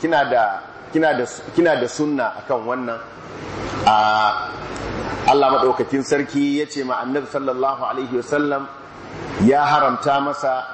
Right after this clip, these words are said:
mata, "Ya ayyuhan nabiyyu inna ahlalna, inna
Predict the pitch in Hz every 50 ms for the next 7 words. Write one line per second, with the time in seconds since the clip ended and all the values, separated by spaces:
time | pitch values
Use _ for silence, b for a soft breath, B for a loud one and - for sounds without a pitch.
0 | 113 135 143 143 143 - 151 143 135 - - - - - - - - - - -
1 | - - - - - - - - - - - - - - - - - 135 143 -
2 | - 139 135 139 139 131 139 135 131 127 123 120 131 139 131 123 - 131 139 139
3 | 139 131 131 131 123 117 123 127 135 135 139 139 139 139 - - - 139 143 139
4 | 143 139